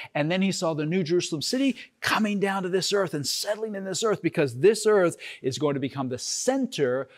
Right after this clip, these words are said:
of God's universe. This is the place where God is going to dwell. John saw all of this in the book of Revelation.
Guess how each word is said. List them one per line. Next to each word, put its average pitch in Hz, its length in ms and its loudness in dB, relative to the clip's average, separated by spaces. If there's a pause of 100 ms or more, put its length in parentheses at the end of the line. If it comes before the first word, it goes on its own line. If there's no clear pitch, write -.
(140)
of 127 140 -4
God's 127 280 -4
universe. 139 440 -6 (180)
This 139 400 2
is 226 120 -6
the 254 100 -4
place 139 400 -4
where 160 80 -6
God 120 400 -10
is 131 160 -10
going 117 260 -14
to 110 60 -14
dwell. 131 320 -4 (220)
John 151 320 -6
saw 147 400 -6 (120)
all 165 300 -2
of 110 120 -8
this 98 340 -8 (240)
in 165 160 0
the 147 80 -2
book 143 180 -4
of 131 100 -6
Revelation. 147 460 -4